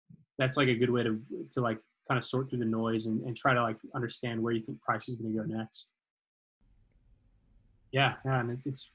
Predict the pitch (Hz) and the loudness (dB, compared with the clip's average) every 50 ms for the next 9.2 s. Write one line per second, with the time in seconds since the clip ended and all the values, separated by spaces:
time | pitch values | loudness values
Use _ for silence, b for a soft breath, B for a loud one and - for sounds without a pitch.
0 | - - 165 160 151 151 143 - 208 131 123 127 127 123 - - 180 180 170 165 | -2 2 4 4 4 4 2 2 2 2 2 0 -2 -2 0 2 4 2 2 2
1 | - - 143 135 139 143 151 160 147 139 165 160 151 147 139 131 135 - 127 117 | 2 0 2 4 4 4 2 2 2 2 4 4 4 4 4 2 0 -2 -2 -2
2 | 113 110 - _ _ _ _ _ _ _ _ _ _ - 123 117 - 131 131 - | -2 -4 -8 _ _ _ _ _ _ _ _ _ _ -6 -6 -4 -4 -6 -6 -2
3 | - 127 117 120 117 131 127 139 147 - - 156 156 170 190 - - B B B | 2 4 4 4 4 2 2 0 0 0 0 0 0 0 -2 -6 -14 B B B
4 | B B B B _ _ _ _ _ _ _ _ _ _ _ _ _ _ _ _ | B B B B _ _ _ _ _ _ _ _ _ _ _ _ _ _ _ _
5 | _ _ _ _ _ _ _ _ - - - - 127 123 117 113 113 - - _ | _ _ _ _ _ _ _ _ -20 -14 -6 -2 0 0 0 0 -4 -10 -20 _
6 | _ _ _ _ _ _ _ _ _ _ _ _ - 139 131 - 151 143 135 131 | _ _ _ _ _ _ _ _ _ _ _ _ -4 -2 0 2 4 2 4 2
7 | 143 127 127 127 123 120 - 120 127 135 - _ _ _ _ _ _ _ _ _ | 2 0 2 2 0 0 -2 -6 -8 -10 -14 _ _ _ _ _ _ _ _ _
8 | _ _ _ _ _ _ _ _ _ _ _ _ _ _ _ _ _ _ _ _ | _ _ _ _ _ _ _ _ _ _ _ _ _ _ _ _ _ _ _ _
9 | - 131 117 113 | -2 0 0 0